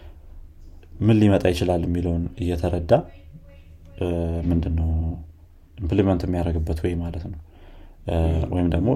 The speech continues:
Speaker 1: ሪኮመንድ የሚያደርግህ ኔክስት ይሄን ቃል ተጠቀም እያለ ኪቦርድህ ላይ ሪኮመንድ
Speaker 2: ያ።
Speaker 1: የሚያደርግልህ ወይ አውቶ ኮሬክት የምንለው
Speaker 2: ያ።
Speaker 1: ማለት ነው።
Speaker 2: ኦልሬዲ አለ
Speaker 1: እ፣
Speaker 2: አይደል?
Speaker 1: ሌላው፣ ም።
Speaker 2: ኦልሬዲ አለ።
Speaker 1: እ፣ እ?
Speaker 2: ኦልሬዲ ይሄ ነገር አለ።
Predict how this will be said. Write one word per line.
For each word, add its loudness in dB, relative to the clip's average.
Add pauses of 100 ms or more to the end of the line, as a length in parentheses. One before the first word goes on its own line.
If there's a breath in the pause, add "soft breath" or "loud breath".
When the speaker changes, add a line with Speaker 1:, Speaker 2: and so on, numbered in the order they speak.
Speaker 1:
ሪኮመንድ 8
የሚያደርግህ -2 (160)
ኔክስት -2
ይሄን 0
ቃል 0
ተጠቀም -2
እያለ -4
ኪቦርድህ 0
ላይ -4 (580 loud breath)
ሪኮመንድ 4
Speaker 2:
ያ። 0
Speaker 1:
የሚያደርግልህ -2 (200)
ወይ 0
አውቶ -4 (100)
ኮሬክት -6
የምንለው -6
Speaker 2:
ያ። -4
Speaker 1:
ማለት -10
ነው። -10 (100)
Speaker 2:
ኦልሬዲ 0 (300)
አለ -2
Speaker 1:
እ፣ 2 (120)
Speaker 2:
አይደል? 4
Speaker 1:
ሌላው፣ 6 (1700)
ም። 0 (420)
Speaker 2:
ኦልሬዲ 2
አለ። 2
Speaker 1:
እ፣ 8 (100)
እ? 4 (720)
Speaker 2:
ኦልሬዲ 2
ይሄ 6
ነገር 4
አለ። 2